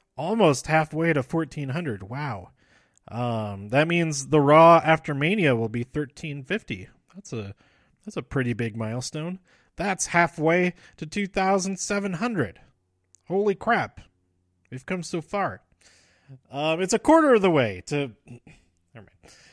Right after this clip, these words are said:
Anyway, um, did I say t-, three thousand? I meant two thousand seven hundred.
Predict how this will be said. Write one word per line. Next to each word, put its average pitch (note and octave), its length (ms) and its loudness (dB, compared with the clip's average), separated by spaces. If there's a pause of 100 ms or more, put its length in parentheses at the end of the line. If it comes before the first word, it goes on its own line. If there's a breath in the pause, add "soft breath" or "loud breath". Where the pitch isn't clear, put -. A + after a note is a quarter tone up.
(160 soft breath)
Anyway, D3+ 320 4
um, D3+ 680 4 (2250 loud breath)
did D#3+ 100 -8
I - 20 -4
say A3+ 200 -2
t-, - 220 -12
three E3+ 200 -4
thousand? F#3 360 -6
I D3+ 60 -6 (100)
meant D#3+ 240 -10
two F3+ 160 -4
thousand B2+ 360 -4
seven G2+ 240 -12
hundred. E2+ 320 -20